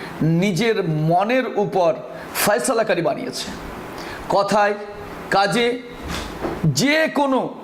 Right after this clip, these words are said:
কিছু অবলম্বন করতে বা ছেড়ে দিতে, ভালোবাসায়, শত্রুতায়, প্রত্যেকটা ক্ষেত্রে সে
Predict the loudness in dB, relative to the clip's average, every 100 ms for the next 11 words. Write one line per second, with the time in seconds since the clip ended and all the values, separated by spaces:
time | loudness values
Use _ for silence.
0 | -10 -2 0 2 2 2 2 2 2 0
1 | -2 0 0 0 0 2 0 -8 -10 -2
2 | 2 2 2 2 2 2 0 0 0 0
3 | -6 -14 -14 -4 2 2 4 2 2 2
4 | 0 -6 -8 -4 -2 0 0 2 0 -2
5 | -12 -14 -14 -12 -4 0 0 0 0 0
6 | 0 -2 -2 0 0 0 -8 -12 -4 0